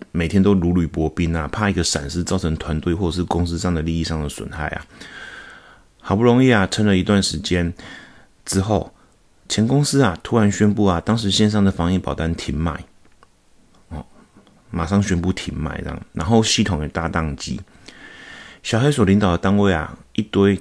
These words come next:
通路的业务啊，从四面八方拿着去客户那边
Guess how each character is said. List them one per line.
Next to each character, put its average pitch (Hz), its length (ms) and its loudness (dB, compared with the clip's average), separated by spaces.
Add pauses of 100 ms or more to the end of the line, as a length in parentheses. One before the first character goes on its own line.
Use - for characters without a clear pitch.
通 107 240 0
路 107 100 2
的 90 140 2
业 95 180 2
务 87 160 -2
啊， - 160 -8
从 85 200 -4
四 - 420 0
面 101 280 6
八 87 260 0
方 85 280 -2
拿 85 160 0
着 87 240 -2 (240)
去 - 160 -4
客 101 220 2
户 98 80 4
那 98 140 4
边 95 260 2